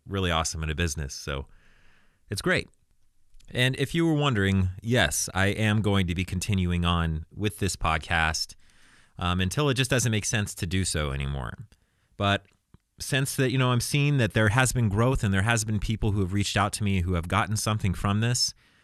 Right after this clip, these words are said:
I feel very inspired to continue on and to do better, to be honest, because then I know that I can and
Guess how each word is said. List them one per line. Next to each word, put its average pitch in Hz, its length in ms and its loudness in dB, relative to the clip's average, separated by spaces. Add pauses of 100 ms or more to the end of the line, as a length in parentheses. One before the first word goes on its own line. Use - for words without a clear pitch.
(300)
I - 80 -2
feel 117 220 2
very 131 260 4
inspired 117 520 2
to - 100 -6
continue 90 460 2
on 98 460 4
and 90 200 0
to 92 80 -4
do 113 160 -2
better, 90 400 0 (180)
to - 100 -8
be 85 120 -2
honest, 85 260 -2
because 98 220 -2
then 110 140 2
I 127 80 4
know 139 120 4
that 131 100 2
I 127 60 4
can 120 480 -2 (560)
and 101 400 2